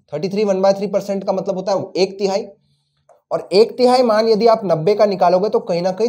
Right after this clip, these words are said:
तीस का, तीस का लाभ हो रहा है, और तीस का लाभ का मतलब नब्बे में तीस का लाभ, जो कि कितना है?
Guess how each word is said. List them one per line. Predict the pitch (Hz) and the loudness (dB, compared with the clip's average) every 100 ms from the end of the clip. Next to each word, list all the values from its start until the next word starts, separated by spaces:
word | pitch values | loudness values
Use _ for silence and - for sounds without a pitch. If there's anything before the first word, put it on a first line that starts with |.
| 233 | -4
तीस | 185 185 | -6 -6
का, | - 202 180 - _ - | -2 -4 -4 -14 _ -8
तीस | 233 247 | -6 -2
का | 247 | 0
लाभ | 185 147 139 | 2 2 0
हो | 113 | -4
रहा | 92 | -8
है, | 90 _ _ _ _ | -14 _ _ _ _
और | 180 - | -6 -4
तीस | 202 254 | -2 -2
का | - 277 | 2 4
लाभ | 226 208 | 4 2
का | - | 0
मतलब | 208 214 226 | -2 -2 0
नब्बे | 170 170 190 | 0 0 0
में | 226 226 | 0 -2
तीस | 208 202 | -6 -4
का | 226 | 0
लाभ, | 190 214 185 | 2 0 -2
जो | 165 | -8
कि | 190 | -8
कितना | 175 190 208 | -6 -2 0
है? | 208 - | 0 -2